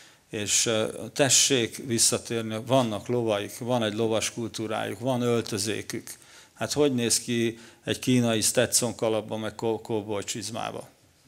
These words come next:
Hát azért, azért rájövünk, hogy nem Charles Bronsont látjuk ott a lovon. <clears throat> És, ö, és elmondtam én ezt, elmondtam én ezt egy, egy, hát ettől nagyobb terembe,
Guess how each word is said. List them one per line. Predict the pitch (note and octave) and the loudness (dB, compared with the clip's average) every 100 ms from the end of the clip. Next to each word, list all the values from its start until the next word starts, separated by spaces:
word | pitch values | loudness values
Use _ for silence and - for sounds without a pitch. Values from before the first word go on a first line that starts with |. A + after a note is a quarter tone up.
| _ _ _ _ _ - _ _ _ _ _ _ - | _ _ _ _ _ -20 _ _ _ _ _ _ -10
Hát | B2+ C3 | -6 -4
azért, | A#2+ C#3 B2+ - - - - - - | 0 0 -2 -10 -16 -16 -18 -18 -8
azért | B2 A2+ A2+ | -4 2 4
rájövünk, | A#2+ C3 A2+ A2 F#2+ | 6 6 4 0 -2
hogy | G#2+ | -4
nem | A2 G#2 | -4 -4
Charles | - G#2 G2+ | -2 -2 -2
Bronsont | G#2+ G2+ G2 G2+ G#2 | -6 -8 -6 -8 -6
látjuk | G#2+ - A#2 | -6 -6 -10
ott | G#2 - | -12 -8
a | G2+ | -6
lovon. | G2+ G#2 - D3 - G3 - - - - | -6 -8 -12 -16 -16 -16 -16 -16 -8 6
<clears throat> | F3+ E3 A#2+ - | 8 8 4 4
És, | C#3 D3+ - - | 6 8 8 8
ö, | D3+ D3+ - | 6 4 0
és | C#3 B2+ - | 2 4 6
elmondtam | D#3+ G3+ F3+ C3 - A#2 | 6 8 8 4 4 0
én | G#2+ G#2+ | -2 -4
ezt, | C#3 E3 - - - - _ _ - - _ | -2 -2 -4 -6 -20 -20 _ _ -20 -20 _
elmondtam | - D#3+ C#3+ A#2+ A#2+ G#2+ | 4 4 6 2 0 -2
én | A2+ | -2
ezt | B2+ D3 - | 0 0 -2
egy, | A2 - | -6 -6
egy, | A#2 A2 A#2+ | -6 -6 -12
hát | C#3 C3 | -10 -4
ettől | A#2 - A#2 | -4 -2 -2
nagyobb | B2+ G#2+ - | 0 -2 -4
terembe, | A#2+ B2 C3 C#3 D#3 | -4 -4 -2 -2 -4